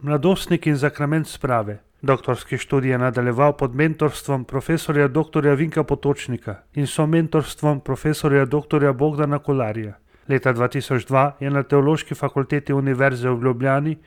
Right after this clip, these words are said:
obranil disertacijo z naslovom Jožef Klekl starejši kot publicist v prizadevanju za ohranitev katoliške vere v slovenski krajini Prekmurje. Doktor Peter Štumpf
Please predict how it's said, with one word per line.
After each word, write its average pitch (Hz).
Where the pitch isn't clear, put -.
obranil 147
disertacijo 143
z 117
naslovom 117
Jožef 143
Klekl 127
starejši 120
kot -
publicist 135
v 135
prizadevanju 147
za 143
ohranitev 143
katoliške 147
vere 151
v 139
slovenski 139
krajini 131
Prekmurje. 113
Doktor 131
Peter 127
Štumpf 165